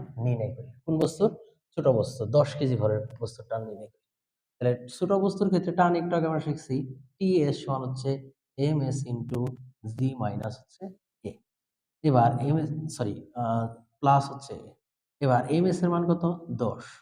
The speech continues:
নাইন পয়েন্ট এইট, যোগ হচ্ছে আমাদের কত? টু পয়েন্ট ফাইভ নাইন। তাহলে এটা একটু আমরা করি এখন। তাহলে হচ্ছে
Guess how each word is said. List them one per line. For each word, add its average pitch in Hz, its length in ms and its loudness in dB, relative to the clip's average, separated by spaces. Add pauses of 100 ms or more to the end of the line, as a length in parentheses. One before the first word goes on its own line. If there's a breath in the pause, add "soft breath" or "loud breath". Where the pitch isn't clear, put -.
(280)
নাইন 151 180 0 (140)
পয়েন্ট 151 240 -2 (320)
এইট, 104 160 -4 (560)
যোগ 156 200 6
হচ্ছে 151 240 4
আমাদের 151 260 0
কত? 147 140 -2 (520)
টু 147 240 -2
পয়েন্ট 147 260 -4 (380)
ফাইভ 120 200 -4 (160)
নাইন। - 160 -20 (1600)
তাহলে 127 200 6
এটা 117 140 6
একটু - 160 0
আমরা 82 200 0
করি 85 140 -4 (120)
এখন। - 160 -16 (3000)
তাহলে 123 180 0
হচ্ছে 131 340 -2